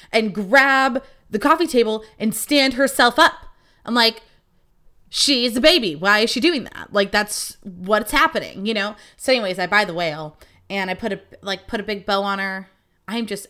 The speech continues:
absolutely obsessed with this gift. So, uh, anyways, I might have waited to the last <laughs> minute, hot mess style, but the gift was a ten out of ten. It was a ten out of ten. I loved it. Um, hopefully she loved it. Uh, it, it was so great. And then,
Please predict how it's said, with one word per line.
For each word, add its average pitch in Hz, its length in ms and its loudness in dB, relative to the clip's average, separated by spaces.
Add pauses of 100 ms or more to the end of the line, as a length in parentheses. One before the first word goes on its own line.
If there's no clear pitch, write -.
absolutely 190 480 -6
obsessed - 340 -12
with - 100 -18
this - 180 -14
gift. 160 280 -12
So, 160 460 -2 (340)
uh, 185 380 4
anyways, 190 560 -2 (180)
I 208 180 2
might 247 300 4
have 247 200 -2
waited 202 260 -6
to 214 80 -8
the 190 60 -14
last 185 340 -2
<laughs> 247 100 -2
minute, 185 320 0 (500)
hot 214 280 4
mess 208 220 0
style, 156 440 -2 (220)
but 185 180 -6
the 170 80 -8
gift 220 440 -2
was 226 160 -6
a - 60 -6
ten 226 340 -4
out 208 220 -2
of 208 100 -10
ten. - 400 -14 (100)
It 190 60 -12
was 180 160 -6
a 175 40 -12
ten 349 240 -2
out 427 140 2
of 415 80 -6
ten. 349 340 4 (360)
I 220 100 2
loved 220 320 2
it. 214 320 4 (220)
Um, 214 240 4
hopefully 214 320 0
she 226 180 -4
loved 175 280 -2
it. 175 280 -2
Uh, 175 320 -2
it, 190 180 -6
it 202 100 -4
was 190 180 -8
so 185 160 -2
great. 156 420 -10
And 247 200 0
then, 262 360 -4